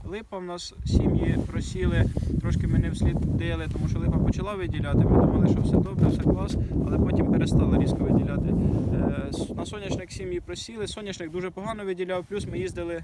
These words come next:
на запилення, розсадили сім'ї, відводки постійно робили протягом сезону, тобто кров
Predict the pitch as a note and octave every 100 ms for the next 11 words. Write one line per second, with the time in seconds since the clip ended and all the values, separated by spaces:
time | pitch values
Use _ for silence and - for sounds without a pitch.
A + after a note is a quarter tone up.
0 | - E3+ E3+ F3+ G#3+ G#3 G3 F#3 - -
1 | F3 F3 F#3+ F3 F3+ F3 - F#3 F3 E3+
2 | - _ _ - F3 G3 A3+ G#3 F#3+ F3+
3 | F#3 - F#3+ F3+ F3 E3 F3+ F3 E3+ _
4 | _ - F3 F3+ E3+ - E3+ F3+ F3 E3+
5 | E3+ - D#3 F3+ F3